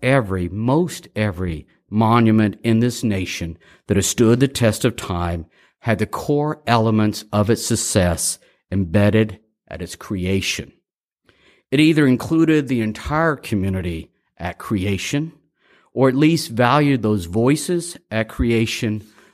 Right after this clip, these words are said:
or was sufficiently universal, like the Statue of Liberty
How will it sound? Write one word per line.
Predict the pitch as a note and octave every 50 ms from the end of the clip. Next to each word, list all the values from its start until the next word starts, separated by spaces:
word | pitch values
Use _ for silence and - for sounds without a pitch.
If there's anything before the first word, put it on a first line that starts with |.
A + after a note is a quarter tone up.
| _ _ -
or | - A#2+ A#2
was | B2+ B2+ B2 -
sufficiently | - C3 - - E3 D#3+ D#3+ - E3 - C#3 C#3
universal, | C3+ B2+ A#2+ A#2 A#2+ B2 A#2+ A#2+ G#2 F#2+ A#2 A#2 B2 B2+ - - - G2 D#2+ D2+ D2 - - C#2+ - _ _ -
like | - G2+ G2+ -
the | G#2+
Statue | - - - A#2+ A2 A#2 A2+ - - A#2+
of | G#2 F#2 G#2
Liberty | G#2+ A2 G#2 F#2+ G#2 F2+ G2 F#2+ F2+ F2+ D#2+